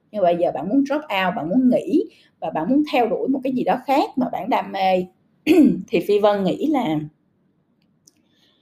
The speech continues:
ừm, bạn nên, bạn nên có cái, à, những cái bước sau đây. Thứ nhất á, là những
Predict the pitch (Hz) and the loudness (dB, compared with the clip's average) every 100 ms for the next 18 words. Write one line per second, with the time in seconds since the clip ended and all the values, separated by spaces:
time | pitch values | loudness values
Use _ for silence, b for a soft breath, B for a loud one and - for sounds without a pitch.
0 | _ _ - 175 165 160 165 156 156 156 | _ _ -2 2 6 6 6 2 0 -2
1 | 160 _ _ _ _ _ _ _ _ _ | -4 _ _ _ _ _ _ _ _ _
2 | _ _ 220 - 302 95 - _ _ _ | _ _ -18 -12 -12 -14 -20 _ _ _
3 | _ _ _ _ _ _ - 160 165 190 | _ _ _ _ _ _ -4 -2 -2 -2
4 | 196 196 196 190 180 165 147 185 190 180 | 0 0 -2 -4 -2 0 0 -2 -2 -2
5 | 214 262 370 370 302 311 339 381 370 - | 0 2 0 2 4 4 2 -2 -8 -14
6 | _ - - 339 320 - 151 311 277 415 | _ -10 -4 -2 -2 -2 -2 0 2 2
7 | 440 269 226 190 190 _ _ 302 370 440 | 2 0 0 -2 -4 _ _ 0 0 -2
8 | 403 403 - _ _ _ _ 175 175 170 | -6 -6 -16 _ _ _ _ -4 -2 -4
9 | 160 151 - _ _ _ - 170 185 370 | -6 -10 -16 _ _ _ -2 2 2 2